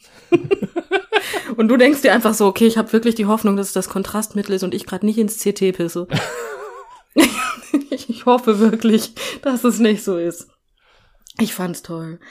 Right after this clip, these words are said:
Zumal in dem Aufklärungszettel halt auch noch drin steht, „Tun Sie mir den Gefallen und gehen Sie vorher nochmal auf Klo.“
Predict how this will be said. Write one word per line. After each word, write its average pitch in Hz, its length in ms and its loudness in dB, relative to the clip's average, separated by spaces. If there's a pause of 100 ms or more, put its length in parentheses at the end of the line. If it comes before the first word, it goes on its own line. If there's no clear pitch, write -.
Zumal 180 260 0
in 180 60 0
dem 180 120 -2
Aufklärungszettel 180 760 -4
halt 170 160 -6
auch 147 60 -6
noch 160 120 -10
drin 175 200 -8
steht, 175 240 -8
„Tun 202 180 -4
Sie 190 80 -2
mir 185 120 -2
den 180 100 -4
Gefallen 175 340 -4
und 175 60 -6
gehen 170 120 -6
Sie 170 80 -6
vorher 175 200 -4
nochmal 175 180 -6
auf 156 80 -10
Klo.“ 185 300 -8